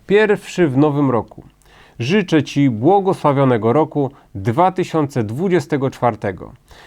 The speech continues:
Niech to będzie rok, w którym serce Jezusa zakróluje w Twoim domu. Jeśli jeszcze dotąd nie rozpocząłeś nabożeństwa pierwszych piątków miesiąca, może to dobry czas,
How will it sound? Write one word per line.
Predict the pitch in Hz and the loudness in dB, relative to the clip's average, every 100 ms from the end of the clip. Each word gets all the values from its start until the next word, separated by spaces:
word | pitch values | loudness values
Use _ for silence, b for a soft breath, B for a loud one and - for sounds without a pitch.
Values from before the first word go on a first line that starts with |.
| B | B
Niech | 135 135 | -4 0
to | 147 | 2
będzie | 143 131 131 139 | 4 4 4 4
rok, | 185 202 - _ _ | 2 0 -10 _ _
w | _ | _
którym | - 131 117 104 | -4 -2 0 -2
serce | - 180 190 180 170 | 0 0 0 -2 0
Jezusa | 143 139 135 - 127 - b b | 0 -2 -6 -4 -4 -6 b b
zakróluje | 104 113 190 185 - 147 143 143 139 | -6 0 0 0 -2 0 2 2 0
w | - | -4
Twoim | - 117 104 | -6 -2 -2
domu. | 98 90 73 - _ _ B B B | -4 -10 -12 -18 _ _ B B B
Jeśli | 127 - 143 | -4 2 2
jeszcze | 139 151 | 4 0
dotąd | 127 139 143 131 - | 0 0 0 -2 -2
nie | 127 214 | 2 2
rozpocząłeś | 226 - 165 160 143 - | 2 -2 -2 0 -2 -2
nabożeństwa | 123 120 113 117 - 107 | -2 0 0 -4 -2 -4
pierwszych | - 185 165 - 135 | 0 -2 -2 -6 -10
piątków | - 120 - 110 | -4 -6 -6 -8
miesiąca, | 117 107 151 143 147 135 b b b b - | -8 -4 -6 -4 -4 -6 b b b b -2
może | 185 202 190 | 0 2 0
to | - 135 | 0 0
dobry | 196 202 190 | 0 0 -2
czas, | - 165 147 - | -2 -2 -2 -8